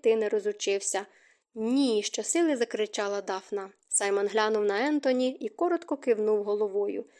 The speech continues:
Потім обернувся до Дафни. «Якщо це був би хтось», сказав він, сильно запинаючись, «то тільки ви, одна в-, ви».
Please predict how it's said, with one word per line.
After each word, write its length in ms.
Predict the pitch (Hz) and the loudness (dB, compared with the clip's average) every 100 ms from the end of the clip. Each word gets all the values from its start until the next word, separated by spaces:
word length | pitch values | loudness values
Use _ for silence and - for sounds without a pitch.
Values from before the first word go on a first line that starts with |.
| _ - | _ 0
Потім 300 | 262 262 233 | 2 4 0
обернувся 600 | 208 208 208 202 - 208 | 2 2 2 0 -2 -4
до 140 | 208 | -4
Дафни. 480 | 196 190 - 190 202 - _ _ _ | -4 -8 -8 -8 -8 -12 _ _ _
«Якщо 460 | 226 240 - 381 370 | 0 0 0 2 2
це 200 | 370 269 | 2 2
був 320 | 220 277 262 | 4 2 4
би 160 | 214 | 4
хтось», 540 | 226 - - 381 370 - | 4 0 0 0 0 -4
сказав 440 | - - 202 208 | -4 0 4 4
він, 160 | 208 220 | 4 2
сильно 320 | 220 226 220 | 4 4 4
запинаючись, 960 | 220 233 269 262 226 196 190 208 208 - _ _ | 2 -2 -2 -2 -2 -2 -2 -6 -6 -16 _ _
«то 120 | - 208 | -8 -8
тільки 560 | - 311 311 - 269 | -4 0 0 2 0
ви, 400 | 220 214 302 233 - _ _ _ _ - | 0 0 2 2 0 _ _ _ _ -2
одна 880 | 247 240 - - 202 214 254 294 302 262 214 - | 0 0 -2 -14 -4 0 2 2 0 -2 -8 -10
в-, 80 | 277 | -8
ви». 400 | 208 302 294 | -2 2 2